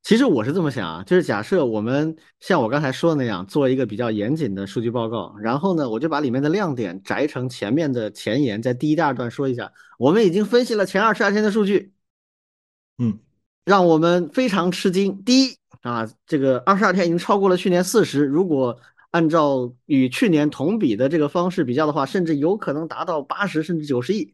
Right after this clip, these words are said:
Speaker 1: 啊，这是一个几乎倍增的数据，非常惊人啊。第二，我们从时间维度和什么什么维度上做了分析，我们觉得可能的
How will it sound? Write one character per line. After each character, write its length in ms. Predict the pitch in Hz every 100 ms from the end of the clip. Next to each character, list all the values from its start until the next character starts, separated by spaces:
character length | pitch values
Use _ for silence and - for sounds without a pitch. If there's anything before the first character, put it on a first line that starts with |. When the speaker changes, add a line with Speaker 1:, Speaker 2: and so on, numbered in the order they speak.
| _
Speaker 1:
啊， 180 | - 85 _ _ _ _
这 100 | 147
是 160 | 131 143
一 100 | 143
个 280 | 147 131 127 _ _ _ _ _ -
几 160 | 202
乎 180 | 208 202
倍 180 | 196 185
增 160 | 170 170
的 60 |
数 160 | 143 135
据， 160 | 120
非 180 | 101 165
常 200 | 151 135
惊 120 | 143
人 140 | 131 110
啊。 160 | 104
第 200 | 98 180
二， 180 | 185 117
我 140 | 113 113
们 160 | 156
从 300 | 170 143 160 - _
时 200 | - 165
间 180 | 214 208
维 140 | 151
度 240 | 156 131 95
和 240 | 131 143
什 140 | 143
么 60 | 165
什 60 | 165
么 60 |
维 80 | 156
度 60 | 170
上 120 | 147
做 120 | 156
了 60 | 151
分 180 | 180
析， 240 | 196 101 - _ _
我 140 | 113
们 160 | 120 160
觉 220 | - 156
得 160 | 151 143
可 240 | - 120
能 160 | 113 160
的 300 | 175 123